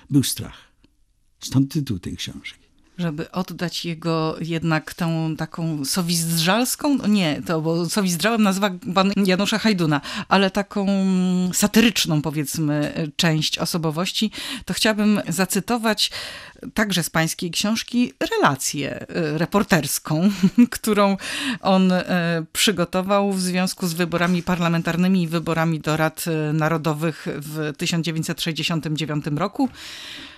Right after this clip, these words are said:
Speaker 2: Pan wtedy został wysłany do Kartus, <laughs> a on do Kwidzyna.
Speaker 1: Właśnie, bo to dosyć osobliwe, że wtedy była taka mobilizacja, że nawet dział artystyczny <laughs> pojechał, pojechał w Polskę.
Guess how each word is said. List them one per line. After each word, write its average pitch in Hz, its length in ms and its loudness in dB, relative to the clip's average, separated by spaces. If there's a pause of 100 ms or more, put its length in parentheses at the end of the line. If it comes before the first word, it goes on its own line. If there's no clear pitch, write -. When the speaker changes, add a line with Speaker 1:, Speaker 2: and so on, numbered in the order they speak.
(100)
Speaker 2:
Pan 185 260 6
wtedy 165 320 0
został 156 240 -2
wysłany 151 420 0
do 135 220 -6 (100)
Kartus, 220 640 0 (400)
<laughs> - 540 0
a - 180 2
on 240 220 8
do 214 120 2
Kwidzyna. 165 600 4 (180)
Speaker 1:
Właśnie, 139 420 4
bo 120 120 6
to 147 180 2
dosyć 151 420 2
osobliwe, 143 600 4
że 123 80 0
wtedy 135 300 2
była 131 240 2
taka - 360 2
mobilizacja, 127 800 4
że 135 140 2
nawet 131 360 4
dział 156 260 4
artystyczny 123 760 2 (140)
<laughs> - 180 -12
pojechał, 131 500 2 (540)
pojechał 135 460 4
w - 100 -8
Polskę. 98 500 0